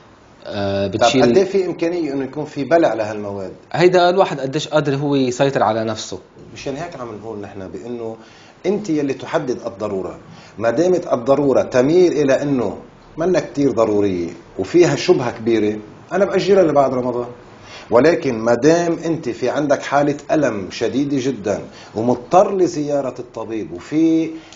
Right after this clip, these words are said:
Speaker 2: آه، ألم لا تحتمل مثل ما بيقولوا، هون فتت بموضوع: "فمن كان منكم مريضًا أو على سفر". أنت عندك مرض، هون صارت مضطر تروح.
Speaker 1: مم.
Speaker 2: آه، الأمر الثاني، آه،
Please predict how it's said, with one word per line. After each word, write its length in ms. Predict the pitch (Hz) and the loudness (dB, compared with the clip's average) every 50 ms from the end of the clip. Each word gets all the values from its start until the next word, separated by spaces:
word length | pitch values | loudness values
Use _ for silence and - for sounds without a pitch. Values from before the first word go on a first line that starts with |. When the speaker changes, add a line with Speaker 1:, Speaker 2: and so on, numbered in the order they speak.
| - - | -12 -6
Speaker 2:
آه، 240 | 202 - - - - | -4 -4 -2 0 2
ألم 240 | 127 151 170 170 160 | 4 4 4 4 4
لا 160 | 160 156 151 - - - - | 2 2 2 0 -8 -6 -2
تحتمل 440 | - 190 - - 165 143 127 113 104 | -2 -2 0 0 -2 -2 -2 -2 -4
مثل 120 | 104 104 | -6 -6
ما 60 | 104 98 | -8 -8
بيقولوا، 420 | 87 95 98 101 101 95 98 104 101 - - - - 165 | -8 -6 -6 -6 -4 -4 -6 -10 -10 -14 -18 -10 -4 0
هون 160 | 190 214 202 | 0 2 2
فتت 300 | 185 208 220 214 208 170 | 0 -2 -4 -4 -4 -4
بموضوع: 720 | 147 156 151 151 143 143 123 135 151 156 156 156 151 151 - - - - _ _ - _ _ - - _ - - - | -2 -2 0 0 0 -2 -2 -2 -2 -2 0 -2 -4 -6 -10 -16 -20 -20 _ _ -20 _ _ -20 -20 _ -18 -10 -6
"فمن 180 | 131 139 131 | -4 -4 -4
كان 280 | 135 - 147 139 131 131 | -4 -4 -4 -2 -2 -4
منكم 280 | 135 123 - 120 117 | -6 -6 -6 -8 -6
مريضًا 420 | 117 117 123 127 120 113 110 101 101 | -4 -4 -2 -2 -2 -2 -2 -4 -4
أو 80 | 101 | -6
على 200 | 87 - 95 92 | -6 -6 -8 -10
سفر". 380 | 90 95 95 - - 87 - - | -8 -10 -10 -10 -10 -10 -6 -4
أنت 180 | 165 143 - 147 | -4 0 0 0
عندك 360 | 147 160 170 160 156 156 165 | 2 2 4 2 2 4 4
مرض، 280 | 170 165 143 113 - | 4 4 4 4 2
هون 100 | 113 120 | 0 -2
صارت 260 | 127 - 165 156 160 170 | 0 0 0 0 0 -4
مضطر 360 | - - - - - 123 - | -4 2 2 2 4 2 0
تروح. 280 | - 107 92 80 - - - - - - | -2 -4 -4 -4 -6 -10 -16 -20 -16 -14
Speaker 1:
مم. 60 | 101 95 92 - - - - - | -12 -12 -12 -14 -18 -10 -2 0
Speaker 2:
آه، 180 | 104 104 104 | 2 4 4
الأمر 300 | 104 107 127 190 220 226 | 2 2 2 2 4 4
الثاني، 480 | 202 - - - 156 139 117 104 95 - - - - - - - - - - - | 2 2 0 -2 -2 -2 -2 -4 -6 -10 -12 -18 -20 -20 -20 -20 -20 -20 -16 -8
آه، 760 | - 104 104 101 98 95 95 92 92 90 87 87 85 80 76 | -4 -4 -2 -2 -2 -2 -4 -4 -6 -8 -10 -10 -12 -14 -16